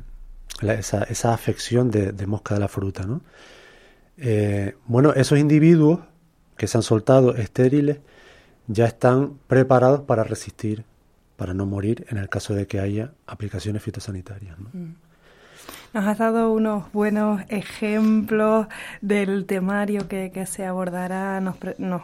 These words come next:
Speaker 2: mm, contabas también qué son nuestros, eh, enemigos naturales si hablamos de, de la agricultura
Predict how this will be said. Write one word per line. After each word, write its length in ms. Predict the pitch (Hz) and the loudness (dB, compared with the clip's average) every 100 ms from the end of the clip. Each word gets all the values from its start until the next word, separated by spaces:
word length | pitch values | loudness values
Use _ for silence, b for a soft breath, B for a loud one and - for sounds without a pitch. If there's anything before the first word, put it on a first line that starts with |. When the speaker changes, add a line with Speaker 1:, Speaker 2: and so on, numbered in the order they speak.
| - | -10
Speaker 2:
mm, 260 | - 190 180 | -6 -4 -4
contabas 520 | - 175 180 185 190 | -4 -6 -4 -6 -6
también 540 | - 185 180 190 190 185 | -6 -6 -4 -2 -4 -4
qué 120 | 185 | -8
son 280 | - 196 190 | -8 -6 -6
nuestros, 360 | 185 - 185 - B B B - | -6 -6 -8 -8 B B B -8
eh, 160 | 196 - | -6 -4
enemigos 500 | 190 185 190 185 170 | -4 -4 -6 -8 -12
naturales 500 | 180 180 180 185 185 | -12 -10 -10 -8 -10
si 80 | 180 | -10
hablamos 320 | 175 180 175 | -10 -10 -10
de, 220 | 180 170 | -12 -12
de 140 | 165 180 | -12 -12
la 60 | |
agricultura 580 | 180 175 175 190 180 180 | -10 -10 -10 -10 -8 -10